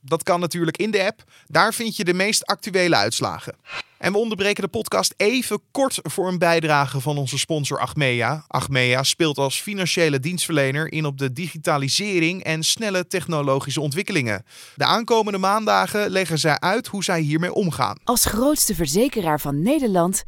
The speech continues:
Speaker 2: heeft Achmea impact op ruim tien miljoen Nederlanders.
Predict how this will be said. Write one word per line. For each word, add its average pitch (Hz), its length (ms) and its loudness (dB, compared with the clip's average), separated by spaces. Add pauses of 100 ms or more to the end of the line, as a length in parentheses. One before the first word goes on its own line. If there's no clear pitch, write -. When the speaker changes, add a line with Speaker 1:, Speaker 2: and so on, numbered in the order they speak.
(140)
Speaker 2:
heeft 285 260 0
Achmea 254 640 2
impact 254 520 0
op 151 140 -2
ruim 123 380 -4
tien 285 260 2
miljoen 208 300 4
Nederlanders. 139 840 0